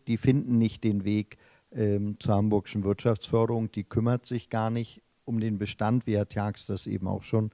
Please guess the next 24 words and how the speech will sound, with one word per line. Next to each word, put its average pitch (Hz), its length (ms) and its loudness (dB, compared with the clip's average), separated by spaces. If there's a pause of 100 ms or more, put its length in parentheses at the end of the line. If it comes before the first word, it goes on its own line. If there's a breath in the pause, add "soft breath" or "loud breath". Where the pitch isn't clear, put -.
(380 soft breath)
ausführte. 120 720 4
Die 101 160 -6
gucken 107 420 0 (340 soft breath)
nach 98 300 -2
großen 120 520 6
Neuansiedlungen, 120 1080 2 (420 soft breath)
ähm, 110 580 2 (120)
und 113 280 -2
die 101 300 0
Wirtschaftsbeauftragten 110 1160 2
sind 98 260 -2
diejenigen, 113 600 2 (100)
die 113 240 -2
ihren 131 400 2
Bezirk 107 480 -2
kennen 104 380 0
können. 123 400 2 (380 soft breath)
Und 113 160 -4
von 101 160 0
daher 101 440 2 (300 soft breath)
hoffen 113 320 2
wir, 107 240 4
dass - 360 -2
das - 380 -4